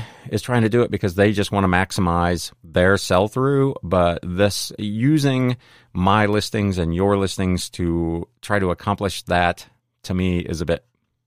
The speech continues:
uh, problematic, let's say. And as if that wasn't enough, <laughs> uh, Etsy made some changes to their terms of use and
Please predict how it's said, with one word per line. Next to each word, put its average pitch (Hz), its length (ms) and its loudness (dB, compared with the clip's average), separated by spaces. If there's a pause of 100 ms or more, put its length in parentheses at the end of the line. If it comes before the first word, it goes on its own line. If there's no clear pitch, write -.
(260)
uh, 143 340 -6
problematic, 92 840 -6 (120)
let's - 200 -8
say. - 380 -8 (2000)
And 131 120 2
as 120 80 4
if 120 120 2
that 95 200 2
wasn't 80 260 0
enough, 76 380 -4 (640)
<laughs> - 600 -4
uh, 95 680 6
Etsy 147 280 2
made 185 160 2
some 135 140 -2
changes 110 580 0 (300)
to 104 220 4
their 90 540 6
terms 110 280 2
of 92 140 -6
use 98 440 -2 (240)
and 80 600 -2